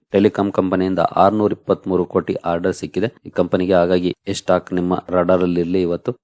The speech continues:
ಯಾವ ರೀತಿ ಪರ್ಫಾರ್ಮೆನ್ಸ್ ಬರುತ್ತೆ ಅಂತ. ಹನ್ನೆರಡು ಸಾವಿರ ಕೋಟಿ ಮಾರ್ಕೆಟ್ ಕ್ಯಾಪ್ ಇರುವಂತಹ ಸ್ಟಾಕ್. ನೀವು ಮ್ಯಾಕ್ಸಿಮಮ್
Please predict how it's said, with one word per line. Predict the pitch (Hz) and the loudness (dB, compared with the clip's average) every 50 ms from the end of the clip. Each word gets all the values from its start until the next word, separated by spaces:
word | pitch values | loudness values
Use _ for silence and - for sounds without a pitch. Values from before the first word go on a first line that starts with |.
| _ | _
ಯಾವ | - 90 90 | -2 -2 0
ರೀತಿ | 90 92 82 - | 0 -2 -2 -2
ಪರ್ಫಾರ್ಮೆನ್ಸ್ | 98 - - 85 80 - - 90 87 87 90 92 - - | -2 0 0 -2 0 0 0 0 0 0 -4 -6 -6 -4
ಬರುತ್ತೆ | 80 82 82 82 - 85 | -2 0 0 -2 -2 -4
ಅಂತ. | 76 73 - - - _ _ _ _ _ _ _ _ | -8 -6 -8 -10 -12 _ _ _ _ _ _ _ _
ಹನ್ನೆರಡು | - 113 117 113 107 | -2 0 2 2 2
ಸಾವಿರ | - - 101 98 | 2 2 2 2
ಕೋಟಿ | 92 - 98 87 98 | 2 0 -2 -2 0
ಮಾರ್ಕೆಟ್ | 92 87 85 87 95 87 - | -2 -2 -2 -2 -4 -4 -4
ಕ್ಯಾಪ್ | - 90 85 - - | -4 -4 -4 -4 -2
ಇರುವಂತಹ | 90 87 87 87 - 90 | -4 -2 -2 -2 -2 -2
ಸ್ಟಾಕ್. | 85 - - 87 85 - | -2 -2 -2 -4 -4 -4
ನೀವು | - - - 87 87 | -8 -12 -10 -8 -6
ಮ್ಯಾಕ್ಸಿಮಮ್ | 87 85 85 87 87 - - 98 101 98 98 | -4 -4 -4 -6 -6 -4 -4 -2 0 0 -2